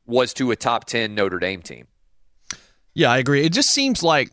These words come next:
Speaker 2: you know, I kinda don't wanna see anybody from the Big Ten get in 'cause I don't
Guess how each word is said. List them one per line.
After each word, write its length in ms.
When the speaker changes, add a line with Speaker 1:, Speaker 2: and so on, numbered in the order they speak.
Speaker 2:
you 60
know, 60
I 100
kinda 420
don't 400
wanna 200
see 180
anybody 340
from 160
the 60
Big 240
Ten 200
get 140
in 160
'cause 120
I 100
don't 180